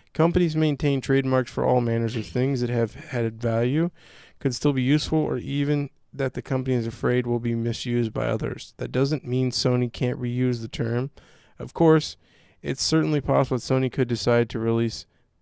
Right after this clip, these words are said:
or remake PlayStation Home, or even repurpose the trademark for some other service. PlayStation Home, for those who aren't familiar with an online multiplayer experience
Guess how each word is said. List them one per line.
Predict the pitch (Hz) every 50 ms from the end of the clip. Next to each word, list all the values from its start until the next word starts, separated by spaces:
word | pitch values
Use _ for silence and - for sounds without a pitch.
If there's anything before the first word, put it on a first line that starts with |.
| _ _ _ _ _ _ _
or | - 120 123 120 123 120 - _ _ -
remake | 131 127 131 131 123 117 117 113 -
PlayStation | - 120 113 101 117 113 - - 117
Home, | 127 143 156 165 165 165
or | 156 139 127
even | 120 127 123 127 120
repurpose | 120 117 113 - - 120 113 - 113 -
the | - 113
trademark | - - 113 113 113 117 110 110 -
for | - - 110
some | - - 113 113
other | 110 110 113 113
service. | - - 139 131 117 104 98 - - - - _ _ _ _ _ _ _ _ - _ _ _ _ - - - - - - - - - - - -
PlayStation | 175 185 190 - 196 180 165 170
Home, | 170 170 165 160
for | - 143
those | 151 151 156 143 -
who | - 147 143
aren't | 135 139 135 -
familiar | - 131 131 131 131 127
with | 127 123 117 -
an | 123 120
online | 120 123 120 120 120 117
multiplayer | 117 117 117 - - - - 120 117 113 110
experience | 107 - - - 139 139 143 143 143 143 135 - -